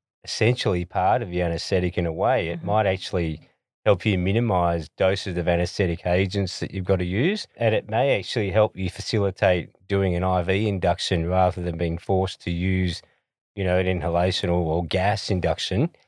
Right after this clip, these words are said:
Speaker 1: And sometimes we have to do an I V induction for, um, safety reasons.
Speaker 2: Right. And so would that be most, like, um, you know, for children, I guess, who've maybe been uh,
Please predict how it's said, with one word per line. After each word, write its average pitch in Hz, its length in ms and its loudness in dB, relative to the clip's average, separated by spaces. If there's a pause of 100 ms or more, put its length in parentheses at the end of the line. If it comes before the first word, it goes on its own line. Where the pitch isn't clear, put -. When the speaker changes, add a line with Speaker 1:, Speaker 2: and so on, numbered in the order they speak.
(420)
Speaker 1:
And 90 120 -4
sometimes 110 440 0
we 92 120 -6
have 98 280 0
to 120 100 -2
do 98 200 2
an 87 80 0
I 90 180 0
V 90 200 0
induction 104 540 0
for, 92 480 -2
um, 87 240 0
safety 147 400 2
reasons. 82 540 -2 (200)
Speaker 2:
Right. - 180 -10 (880)
And 190 100 -4
so 208 100 2
would 202 160 -2
that 214 200 2
be 214 100 -2
most, 180 540 0 (320)
like, 185 240 2
um, 180 240 0
you 180 60 2
know, 170 100 2
for 170 160 -2
children, 175 340 0
I 165 80 2
guess, 165 240 -4
who've 170 140 -2
maybe 170 300 0
been 165 400 0 (440)
uh, 151 60 -2